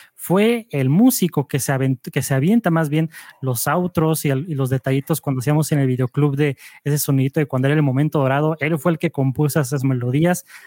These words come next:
así que ustedes no lo saben, pero, eh, han estado escuchando ese final de esa composición que hizo mi primo ya desde hace tiempo, así que nuevamente muchas gracias, Gabo, por esos, esos jingles, porque la verdad, ah, cómo han servido, porque antes no sabía ni qué poner al final, <laughs> así que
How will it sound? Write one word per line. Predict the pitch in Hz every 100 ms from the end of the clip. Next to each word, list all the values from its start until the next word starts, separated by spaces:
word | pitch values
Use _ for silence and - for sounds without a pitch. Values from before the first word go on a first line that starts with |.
| -
así | 113 147
que | - 143
ustedes | 175 165
no | 175
lo | 175
saben, | 175 180 180
pero, | 147 143 127 - - _
eh, | -
han | 123 143
estado | - 156
escuchando | 135 - 156 156 156
ese | 135 156 139
final | - 135 143 156 156 180
de | 151
esa | -
composición | 143 139 135 127 151 143
que | 147
hizo | 135
mi | 151 131
primo | 143 156 175 180 - - -
ya | 131 143
desde | 147 139
hace | 135 151
tiempo, | 147 151 147
así | 139
que | 139 139
nuevamente | 135 147 151 147 139
muchas | 151 151 143
gracias, | 147 143 156 - - - -
Gabo, | 139 151 160
por | 139 143
esos, | 143 165 139 -
esos | - 160 135
jingles, | 151 185 196 185
porque | 143 131
la | 123
verdad, | 131 151
ah, | 139 -
cómo | 151 156
han |
servido, | 139 143 151 156
porque | 135 131
antes | 143 143
no |
sabía | 139 151
ni | 139
qué | 147
poner | 139 139 143
al | 139
final, | 123 123 135
<laughs> | 135
así | -
que | 185 - 220